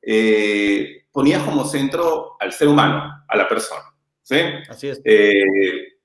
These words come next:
Speaker 1: yo tengo del frente de felicidad, cómo generar felicidad en el trabajo, y mencionan, pues, que el punto de partida, de repente, para generar ese engagement, o ese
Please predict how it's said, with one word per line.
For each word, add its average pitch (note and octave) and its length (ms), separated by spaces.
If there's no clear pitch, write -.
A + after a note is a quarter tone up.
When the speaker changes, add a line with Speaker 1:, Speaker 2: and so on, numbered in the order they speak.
Speaker 1:
yo D#3+ 220
tengo E3+ 280
del C3+ 160
frente D3+ 400
de A#2+ 340
felicidad, C3+ 760
cómo D3 180
generar B2+ 440
felicidad B2+ 400
en B2 80
el B2+ 100
trabajo, B2 720
y E3+ 80
mencionan, D#3+ 560
pues, A#2+ 160
que C3+ 100
el A2+ 100
punto E3+ 320
de E3 100
partida, A#2 640
de G#2+ 120
repente, A#2 320
para A2+ 180
generar A2+ 340
ese C#3 200
engagement, G#2+ 720
o G#2+ 40
ese A2+ 380